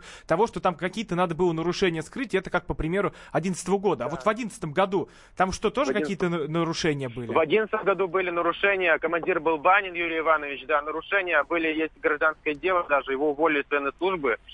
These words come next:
Speaker 2: в связи с тем, что были нарушения требований противопожарной безопасности на территории. И были очень грубые нарушения, то есть и, э, вообще военные, там привлекался Суворов,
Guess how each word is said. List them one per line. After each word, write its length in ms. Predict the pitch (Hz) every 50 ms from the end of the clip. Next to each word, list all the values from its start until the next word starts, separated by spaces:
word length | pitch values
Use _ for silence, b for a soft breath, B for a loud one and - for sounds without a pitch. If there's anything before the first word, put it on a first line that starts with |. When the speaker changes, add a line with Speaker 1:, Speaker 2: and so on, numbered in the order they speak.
| - _ _
Speaker 2:
в 20 |
связи 180 | - 143 151 151
с 40 | - -
тем, 140 | 180 165
что 160 | 151 - 160 143
были 420 | 147 165 160 156 151 147 143 120
нарушения 600 | 147 151 160 156 151 - 175 165 160 156 151 143
требований 400 | 131 - 160 165 143 147 151 143
противопожарной 680 | 131 - 151 - - 143 - 160 143 160 160 151 151 143
безопасности 680 | 135 143 139 156 - 180 190 190 - 170 151 _ - 143
на 120 | 139 139
территории. 640 | - 151 147 147 139 - 151 135 117 120 113 117 - _ - - _ - _ -
И 300 | - 143 151 151 151 151
были 300 | 147 139 165 180 175 175
очень 360 | 170 135 156 170 - - 151 135
грубые 300 | 143 165 165 143 160 156
нарушения, 460 | 156 147 156 - - 185 175 165 156
то 100 | - 151
есть 140 | 139 - -
и, 380 | - 160 156 156 151 147 147 147
э, 600 | 139 139 135 127 127 120 113 113 110 110 101 98
вообще 500 | 117 143 139 - - 175 160 143 135 123 - - b b b b -
военные, 460 | 123 156 160 170 175 160 151 147 139
там 160 | - 143 139
привлекался 560 | 151 147 160 160 160 - 170 165 160 - 143
Суворов, 440 | - - - 165 180 202 190 165 135